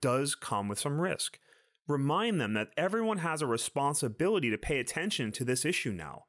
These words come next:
Ignorance is no longer permissible. It is better to ask for help in protecting themselves now rather than begging for forgiveness and or restitution later.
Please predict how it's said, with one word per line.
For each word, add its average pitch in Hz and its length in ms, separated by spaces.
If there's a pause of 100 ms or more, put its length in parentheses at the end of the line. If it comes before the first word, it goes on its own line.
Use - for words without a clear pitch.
(320)
Ignorance 247 400
is 220 120
no 196 120
longer 170 300
permissible. 123 600 (540)
It 143 120
is 226 120
better 202 280
to 202 80
ask 196 240
for 147 100
help 160 280
in 131 100
protecting 170 420
themselves 143 420
now 117 560 (280)
rather 160 280
than 208 180
begging 147 360
for 143 140
forgiveness 123 640 (160)
and 120 240
or 139 200
restitution 127 960
later. 117 420